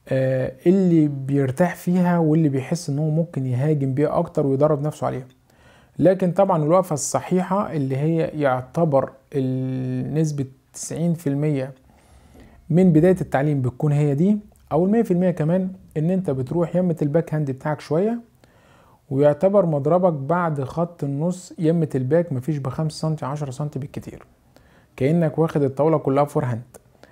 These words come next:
لكن لما بيكون اللاعب ميال ان هو يضرب باك هاند، خلاص هو بعد كده بيحس ان هو محتاج يروح في نص الترابيزة شوية ويستقبل بالباك هاند.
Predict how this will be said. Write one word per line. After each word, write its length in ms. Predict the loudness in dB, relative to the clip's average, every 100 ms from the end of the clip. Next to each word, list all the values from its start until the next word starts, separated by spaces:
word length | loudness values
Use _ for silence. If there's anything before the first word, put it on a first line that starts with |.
| _ _ 2
لكن 260 | 2 4
لما 160 | 4 4
بيكون 320 | 2 0 0
اللاعب 380 | 2 2 2 0
ميال 300 | 0 0 0
ان 120 | 0
هو 140 | 0 2
يضرب 280 | 2 0
باك 220 | -2 -4 0
هاند، 240 | 0 -2 -6 -20 _ _ -14
خلاص 440 | -4 -2 -2 -2
هو 180 | 0 2
بعد 220 | 2 2
كده 300 | -2 -2 0
بيحس 440 | -2 -6 -8 -8
ان 80 | -6
هو 80 | -6
محتاج 380 | -6 -6 -4 -2
يروح 160 | -4
في 120 | -4 -6
نص 140 | -6
الترابيزة 380 | -6 -4 -4 -4
شوية 380 | -2 0 0 -2 -8 -20 -20 -20 _ -2
ويستقبل 480 | 0 0 0 0 0
بالباك 400 | 0 -2 -4
هاند. 120 | -8